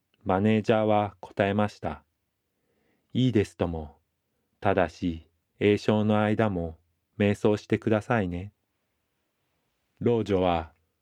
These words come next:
喜んで栄唱に参加し、瞑想しました。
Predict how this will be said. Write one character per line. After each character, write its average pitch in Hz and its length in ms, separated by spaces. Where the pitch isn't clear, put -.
喜 120 500
ん 123 80
で 95 220
栄 95 60
唱 98 240
に 95 100
参 98 240
加 98 140
し、 - 300
瞑 104 160
想 101 220
し 107 140
ま 104 140
し - 100
た。 - 260